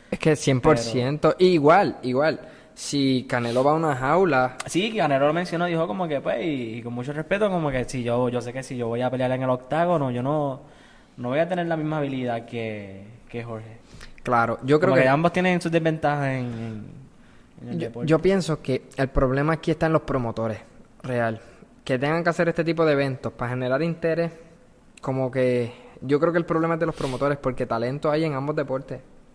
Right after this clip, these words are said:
Speaker 2: Sí, en
Speaker 1: O sea,
Speaker 2: definitiva.
Speaker 1: realmente, si se mercadeara el deporte, quizás de una mejor manera, aunque el boxeo está en un gran momento en términos económicos, los boxeadores están ganando más dinero que nunca.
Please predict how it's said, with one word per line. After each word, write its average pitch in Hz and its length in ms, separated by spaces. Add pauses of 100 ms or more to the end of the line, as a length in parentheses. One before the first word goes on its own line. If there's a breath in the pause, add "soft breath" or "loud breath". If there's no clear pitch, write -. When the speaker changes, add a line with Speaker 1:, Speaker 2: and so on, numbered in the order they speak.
(100)
Speaker 2:
Sí, 131 180
en 120 140
Speaker 1:
O - 20
sea, 131 140
Speaker 2:
definitiva. 127 80
Speaker 1:
realmente, 147 560
si - 240
se 139 180
mercadeara 139 720
el 156 120
deporte, 131 640 (540 loud breath)
quizás 151 240
de 170 40
una 170 100
mejor 170 200
manera, 151 400
aunque 143 220
el 131 80
boxeo 156 560 (340 loud breath)
está 139 220
en 147 60
un 156 120
gran 160 200
momento 156 380
en 156 120
términos 151 340 (220)
económicos, 135 680
los 117 120
boxeadores 123 400
están 151 180
ganando 151 300
más 147 120
dinero 147 360
que 139 100
nunca. 135 440